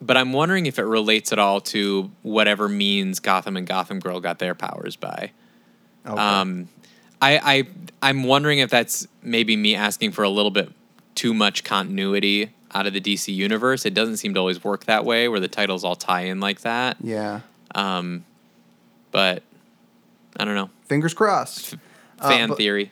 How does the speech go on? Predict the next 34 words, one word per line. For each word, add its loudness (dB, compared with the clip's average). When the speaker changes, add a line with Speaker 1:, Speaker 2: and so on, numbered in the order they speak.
Speaker 2:
but 2
what 2
I 4
was 2
gonna 0
say 0
about -4
Gotham 0
Girl -4
and -4
the, -4
the -6
nature -2
of -2
her -6
powers, -2
that, -10
uh, -8
you -2
know, -2
for -6
those -2
who -4
haven't -4
read 0
it, -12
basically -2
the, -6
the -2
more 2
she -6
utilizes 0
her -4
powers, -2